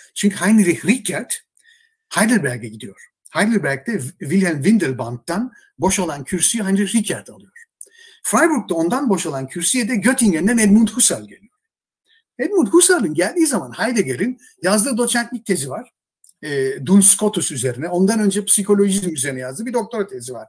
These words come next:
Husserl'in hiç ilgisini çekmiyor Heidegger. Fakat bin dokuz yüz on dokuzdan itibaren Heidegger'e asistan alıyor. Neden? Çünkü Heidegger'in çok iyi bir kafaya sahip olduğunu görüyor. Heidegger'in illaki bir kadro almasını istiyor.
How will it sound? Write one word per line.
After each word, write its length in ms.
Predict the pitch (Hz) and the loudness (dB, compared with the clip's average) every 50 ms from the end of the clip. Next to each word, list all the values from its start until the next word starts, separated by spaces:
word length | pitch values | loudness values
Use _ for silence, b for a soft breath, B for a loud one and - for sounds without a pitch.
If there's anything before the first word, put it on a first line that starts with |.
| _ b b b b b b | _ b b b b b b
Husserl'in 520 | - - - - - 302 208 156 131 135 | -2 2 2 4 4 2 0 0 -2 -6
hiç 260 | 127 - - 381 - | -4 0 0 2 2
ilgisini 400 | 240 208 175 139 139 - - 120 | 4 2 2 2 2 0 0 0
çekmiyor 420 | - - - - _ _ _ _ _ _ _ _ _ _ - | -4 -6 -8 -10 _ _ _ _ _ _ _ _ _ _ -12
Heidegger. 520 | 117 113 110 113 107 - - - _ _ _ _ _ _ _ _ _ _ _ _ _ _ _ _ _ - | -12 -12 -12 -12 -18 -20 -20 -20 _ _ _ _ _ _ _ _ _ _ _ _ _ _ _ _ _ -10
Fakat 320 | - 185 - 202 190 139 | -10 -4 -4 -4 -4 -2
bin 140 | 151 180 202 | 4 4 4
dokuz 220 | 247 254 - 285 | 4 4 -2 -2
yüz 80 | 226 - | 0 2
on 160 | 208 277 294 | 2 2 2
dokuzdan 380 | 240 - - 131 117 117 123 120 | 0 0 -2 -2 -4 -4 -4 -6
itibaren 680 | 156 190 - 196 127 117 110 113 156 220 262 - _ _ _ _ _ _ _ _ _ _ _ _ _ _ b b b b b - | -6 -4 -4 -4 -6 -6 -8 -6 -6 -6 -6 -8 _ _ _ _ _ _ _ _ _ _ _ _ _ _ b b b b b -2
Heidegger'e 420 | 170 196 240 262 208 170 190 202 | 0 0 2 2 4 4 4 2
asistan 400 | 202 180 - - - - 190 175 | 2 0 2 2 2 2 0 -2
alıyor. 280 | 139 113 104 101 - - _ _ _ _ _ _ _ _ _ _ _ _ _ _ - | -4 -6 -10 -12 -16 -20 _ _ _ _ _ _ _ _ _ _ _ _ _ _ -2
Neden? 480 | 143 190 196 220 214 247 320 330 _ _ _ | 0 2 2 4 2 0 0 -6 _ _ _
Çünkü 260 | - - 190 190 185 | -4 0 0 0 0
Heidegger'in 600 | - - 165 208 196 185 139 139 147 180 190 185 | 0 -2 0 2 2 2 2 2 -2 -2 -4 -4
çok 240 | 190 - - 214 - - _ - | -4 -6 -8 -8 -8 -10 _ -4
iyi 200 | 185 - 214 185 | 2 4 4 4
bir 140 | 170 156 | 2 -4
kafaya 340 | - - 135 - 151 147 147 | -6 -6 -6 -6 -4 -2 -2
sahip 360 | 143 - 139 123 139 139 127 | -2 -2 -2 -2 -6 -6 -6
olduğunu 320 | 123 117 117 120 127 143 135 | -8 -10 -10 -8 -8 -8 -4
görüyor. 480 | 123 135 123 120 107 - - - - _ _ _ _ _ _ _ _ _ _ _ _ _ _ _ _ _ _ B B B B B B B | -4 -4 -4 -4 -8 -12 -16 -20 -20 _ _ _ _ _ _ _ _ _ _ _ _ _ _ _ _ _ _ B B B B B B B
Heidegger'in 720 | - 170 226 277 294 247 185 151 139 156 220 247 - _ - | -2 0 0 2 0 0 -2 -2 -2 -2 -2 -4 -4 _ -2
illaki 500 | 226 294 392 330 262 220 202 - 220 226 | -2 0 0 0 0 0 0 0 0 -2
bir 100 | 220 - | -2 -2
kadro 320 | - 190 208 185 - - | -2 -2 -2 0 0 -2
almasını 420 | 131 131 117 107 104 - - 107 | -2 -2 -4 -4 -6 -8 -8 -6
istiyor. 460 | 104 - - - - 104 _ - - | -6 -6 -6 -6 -8 -12 _ -20 -20